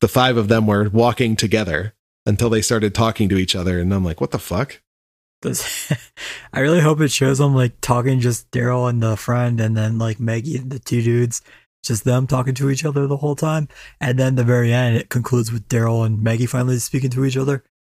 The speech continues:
Speaker 1: Yeah.
Speaker 2: And that's when the big reveal
Speaker 1: <laughs>
Speaker 2: drops.
Speaker 1: They were together the whole time. <laughs> All right. And then there, there was a, and then they introduced a new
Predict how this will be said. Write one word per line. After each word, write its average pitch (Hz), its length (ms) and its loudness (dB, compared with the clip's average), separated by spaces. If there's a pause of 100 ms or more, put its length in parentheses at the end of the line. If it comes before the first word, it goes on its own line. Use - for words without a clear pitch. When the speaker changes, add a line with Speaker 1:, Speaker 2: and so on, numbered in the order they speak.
Speaker 1:
Yeah. 123 320 2
Speaker 2:
And 113 100 -4
that's 110 260 2
when 120 120 2
the 113 100 2
big 127 160 2
reveal 131 560 2
Speaker 1:
<laughs> - 60 -18
Speaker 2:
drops. 143 340 2
Speaker 1:
They 139 80 4
were 123 80 4
together 127 380 4
the 131 80 0
whole 143 160 2
time. 120 460 0 (720)
<laughs> 160 120 -6 (2250)
All 127 100 2
right. 113 220 2
And 151 160 4
then 175 240 4
there, 170 200 6
there 170 180 6
was 165 140 4
a, 143 400 6
and 147 120 6
then 156 80 6
they 147 140 6
introduced 131 520 4
a 120 40 6
new 123 440 4